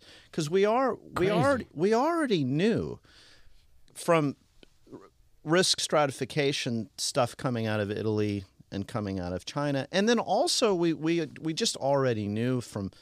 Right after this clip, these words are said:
Speaker 1: s-, co-, I mean, there, there are examples of severe common colds ripping through an assisted living facility and, and causing, you know, widespread mortality. So it's, it's,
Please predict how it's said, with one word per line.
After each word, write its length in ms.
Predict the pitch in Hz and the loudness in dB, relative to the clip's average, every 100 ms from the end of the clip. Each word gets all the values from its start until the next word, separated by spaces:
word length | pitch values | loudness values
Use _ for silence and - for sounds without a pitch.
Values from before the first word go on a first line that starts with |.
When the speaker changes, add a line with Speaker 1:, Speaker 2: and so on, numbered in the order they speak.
| - - _ - | -20 -20 _ -10
Speaker 1:
s-, 200 | - - - - - - | -4 -4 -6 -16 -16 -12
co-, 160 | - _ - - - | -14 _ -14 -12 -4
I 40 | |
mean, 180 | 135 131 - | 0 0 2
there, 340 | 143 240 220 - - | 6 6 4 -2 2
there 180 | 208 226 | 4 4
are 100 | 180 | 2
examples 600 | 135 147 117 117 113 - | 0 -2 -2 -2 -4 -6
of 100 | 101 | -4
severe 540 | - 131 110 127 120 | -2 -2 -2 0 0
common 640 | 110 - - 131 117 95 85 | -2 -6 -4 -2 -2 -4 -8
colds 880 | - - 170 185 135 90 76 - - _ _ _ _ _ _ - - - 110 | -12 -4 0 2 0 -2 -6 -10 -10 _ _ _ _ _ _ -20 -20 -10 2
ripping 400 | 120 - 104 95 | 2 4 0 -2
through 460 | - 101 95 90 - | -2 -2 0 -2 -4
an 100 | 98 | -2
assisted 520 | 95 98 90 - 80 | -2 -2 -4 -4 -2
living 320 | 92 85 82 | -2 -2 -6
facility 640 | - 92 - 87 85 82 87 | -8 -6 -4 -2 -2 -2 -4
and, 160 | 90 - | -4 -6
and 180 | 98 | -8
causing, 760 | - 98 95 98 87 82 76 - - | -2 -2 0 -2 -4 -6 -10 -16 -8
you 120 | 95 | -6
know, 100 | 90 | -4
widespread 560 | 95 95 87 - 90 85 | -2 -2 -2 -4 -4 -4
mortality. 760 | 85 82 85 76 71 - - _ - - - | -6 -6 -6 -6 -8 -10 -16 _ -20 -16 -2
So 280 | 170 175 - _ _ _ _ | 2 2 0 _ _ _ _
it's, 300 | 185 175 - - | -2 -2 -4 -4
it's, 260 | 175 - | -4 -4